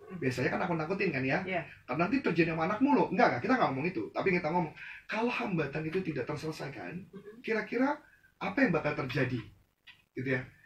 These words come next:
Speaker 2: Nah, misalnya contoh, kita ngomong Dogi ya. Balik lagi
Speaker 1: Hmm.
Speaker 2: Dogi ya.
Speaker 1: Terus si Dogi ini.
Speaker 2: Dogi lagi, kayaknya enak banget contoh Dogi ya.
Speaker 1: Hmm.
Speaker 2: Kalau ditanya, "Eh,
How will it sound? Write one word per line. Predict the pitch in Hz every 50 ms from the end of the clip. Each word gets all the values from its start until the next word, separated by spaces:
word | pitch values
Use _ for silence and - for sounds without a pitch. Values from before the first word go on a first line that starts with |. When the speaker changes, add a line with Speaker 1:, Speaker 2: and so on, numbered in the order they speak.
| - - -
Speaker 2:
Nah, | 127 123
misalnya | 120 120 - 156 151
contoh, | 165 156 151 135 131
kita | 147 147 156
ngomong | 156 165 175 185 180 175 165
Dogi | 151 151 156 151 214 196
ya. | 160 156 139 - -
Balik | - 135 123 147
lagi | 143 151
Speaker 1:
Hmm. | 156 156
Speaker 2:
Dogi | 151 143 151 135
ya. | 127 127 -
Speaker 1:
Terus | - -
si | - 190 180
Dogi | 170 170 160 160 175
ini. | 175 175 202
Speaker 2:
Dogi | 131 - 135 131 147
lagi, | 151 151 143 123
kayaknya | 131 131 165 180
enak | 156 131 135
banget | 139 160 -
contoh | - 127 127 123
Dogi | 123 113 135 135
ya. | - -
Speaker 1:
Hmm. | 220 214 - - - - - - -
Speaker 2:
Kalau | - - 151
ditanya, | 151 156 160 151 160 156 - - - -
"Eh, | - 165 170 165 165 165